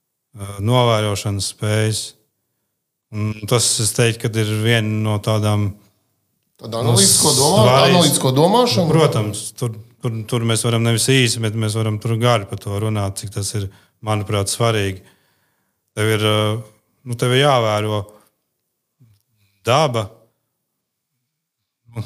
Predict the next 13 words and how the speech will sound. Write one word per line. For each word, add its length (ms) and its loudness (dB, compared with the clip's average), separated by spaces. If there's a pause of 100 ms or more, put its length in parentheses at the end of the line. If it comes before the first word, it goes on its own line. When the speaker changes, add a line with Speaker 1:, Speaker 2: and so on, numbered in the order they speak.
(120)
Speaker 1:
tā, 220 -6
nu, 520 -10
no, 280 -2
teiksim, 400 -6
holistiski 840 0
ap-, 280 0
viss, 440 -2
viss 500 -2
kā 220 -2
kopums, 640 -2
ja? 160 -6 (500)
Nevis 380 0
tur 220 -4